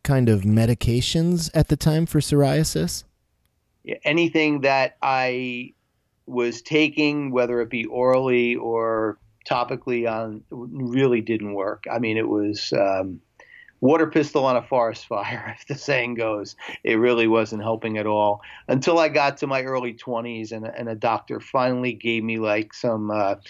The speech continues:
Speaker 2: U V light treatments that finally helped.
Speaker 1: Okay. Man, and that as well must have been so damaging to your mental health. You must, you know, you finally get a new medication and think, "All right,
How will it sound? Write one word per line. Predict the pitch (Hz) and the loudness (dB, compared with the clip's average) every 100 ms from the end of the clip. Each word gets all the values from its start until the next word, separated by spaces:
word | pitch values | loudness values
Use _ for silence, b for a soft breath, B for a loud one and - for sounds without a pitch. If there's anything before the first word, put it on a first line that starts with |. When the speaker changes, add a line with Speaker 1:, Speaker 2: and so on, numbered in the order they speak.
| B B | B B
Speaker 2:
U | 131 131 | 2 4
V | 123 | 4
light | 110 113 120 123 | 4 4 2 -2
treatments | - 117 107 98 98 | -4 -6 -6 -10 -10
that | - 117 - | -8 -8 -4
finally | 110 101 95 | -4 -4 -6
helped. | 98 - - - - - | -6 -8 -10 -18 -14 0
Speaker 1:
Okay. | 110 107 104 92 - b b b b b - | 2 2 2 0 -4 b b b b b 2
Man, | 135 123 | 6 6
and | 113 117 120 | 6 6 6
that | 131 143 - _ _ _ _ - | 4 2 -2 _ _ _ _ 0
as | 123 101 | 4 6
well | 101 117 160 185 127 | 6 6 6 4 4
must | 110 107 - | 4 4 2
have | |
been | 104 110 | 0 2
so | - - 156 147 | 0 -2 0 2
damaging | 113 123 127 127 117 123 120 | 2 2 2 2 2 2 2
to | - | 2
your | 120 | 2
mental | 113 117 113 113 | 4 2 2 0
health. | 123 165 - | 0 0 -2
You | 123 120 | 0 2
must, | 120 - - - | 2 0 -6 -2
you | 123 | 2
know, | 120 | 4
you | 113 113 | 6 4
finally | 110 127 131 120 | 2 2 2 4
get | 127 | 4
a | 120 | 4
new | 120 123 | 4 4
medication | 123 117 - 147 143 - 117 | 4 2 2 2 2 2 0
and | 110 - | 0 0
think, | 113 110 | 0 2
"All | 110 113 | 2 4
right, | 113 127 147 87 | 2 2 2 0